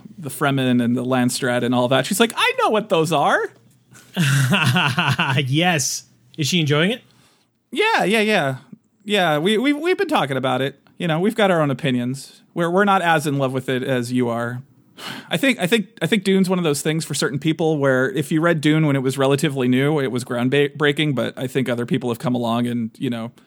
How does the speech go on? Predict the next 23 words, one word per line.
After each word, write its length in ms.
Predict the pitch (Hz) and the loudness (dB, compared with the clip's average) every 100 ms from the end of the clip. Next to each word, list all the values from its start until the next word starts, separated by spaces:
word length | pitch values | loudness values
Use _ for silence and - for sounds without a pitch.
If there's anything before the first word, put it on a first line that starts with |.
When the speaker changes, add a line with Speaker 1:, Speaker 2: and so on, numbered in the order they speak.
| _ | _
Speaker 1:
inhabited 420 | 147 139 127 123 120 | -2 0 2 0 -2
that 180 | 117 | -4
space 300 | - 123 123 | -4 -2 -2
since 240 | - 120 - | -2 -4 -2
then, 220 | 135 131 | 0 0
and 260 | 120 120 - | 0 -4 -6
people 220 | 139 131 | -8 -4
have 60 | 117 | -2
done 140 | 127 | 0
it 80 | 117 | 0
better 220 | 117 117 | -2 -4
and 140 | 117 113 | -4 -4
worse. 340 | 120 131 - - _ _ _ _ _ _ _ | -4 -6 -8 -12 _ _ _ _ _ _ _
One 140 | 196 | 0
thing 140 | 214 208 | 2 4
Gina 200 | 190 175 | 4 4
is 200 | 165 180 | 2 2
complaining 320 | 170 147 127 | 0 0 0
about, 240 | 123 120 | 2 0
though, 200 | 127 120 | 0 0
is, 200 | 117 117 | 0 -2
is, 380 | - 120 120 120 | -4 -4 -4 -4
uh, 300 | 120 117 117 | -4 -4 -8